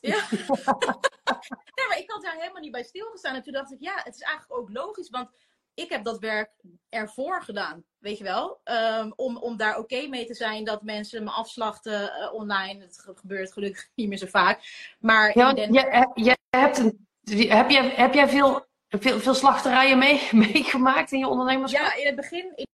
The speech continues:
Speaker 1: het begin wel. Omdat ik natuurlijk wel ben, ik weet dat ook, een vreemde <laughs> vogel op deze planeet noem ik mezelf altijd. <laughs>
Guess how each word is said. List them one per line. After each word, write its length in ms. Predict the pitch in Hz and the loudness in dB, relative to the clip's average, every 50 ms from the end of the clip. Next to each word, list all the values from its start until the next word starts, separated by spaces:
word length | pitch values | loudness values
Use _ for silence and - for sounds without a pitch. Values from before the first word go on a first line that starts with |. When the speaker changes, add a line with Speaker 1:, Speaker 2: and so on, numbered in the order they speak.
| _ - | _ -10
Speaker 1:
het 80 | 262 233 | -10 -10
begin 360 | 226 - - 339 349 311 226 | -10 -12 -12 -12 -10 -8 -4
wel. 240 | 196 220 214 262 392 | -2 -2 -2 -2 -2
Omdat 460 | 494 523 - 240 269 254 277 277 269 | -4 -4 -4 -6 -4 -2 -4 -4 -4
ik 80 | 277 - | -8 -12
natuurlijk 480 | 262 262 - 262 254 240 247 254 233 220 | -12 -14 -12 -10 -10 -10 -10 -10 -12 -10
wel 180 | 214 254 254 214 | -8 -8 -8 -6
ben, 240 | 247 254 254 247 | -6 -6 -6 -6
ik 140 | - 247 - | -10 -14 -10
weet 220 | _ 208 214 247 247 | _ -8 -8 -6 -8
dat 160 | 277 269 277 | -8 -10 -8
ook, 240 | 254 254 262 262 - | -8 -8 -8 -10 -12
een 80 | 240 | -16
vreemde 640 | - - 240 226 220 220 220 214 208 196 202 196 196 - - - _ 226 | -14 -10 -10 -10 -10 -10 -12 -12 -10 -8 -8 -10 -12 -14 -20 -20 _ -20
<laughs> 420 | _ _ _ _ _ _ _ _ - | _ _ _ _ _ _ _ _ -6
vogel 340 | 269 240 269 - - 247 | -4 -4 -4 -6 -6 -8
op 120 | 240 233 202 | -8 -4 -4
deze 280 | 240 226 240 247 - | -4 -4 -4 -6 -8
planeet 400 | _ 254 226 226 233 233 226 233 | _ -6 -6 -4 -4 -6 -6 -6
noem 180 | 233 240 240 226 | -6 -8 -10 -10
ik 60 | 220 | -10
mezelf 420 | 208 240 233 - 220 220 226 226 240 | -10 -10 -6 -4 -2 -2 -2 -4 -6
altijd. 420 | 226 226 226 233 220 - _ _ _ _ _ _ _ _ | -10 -6 -6 -8 -8 -8 _ _ _ _ _ _ _ _
<laughs> 180 | _ 330 339 339 | _ 0 0 0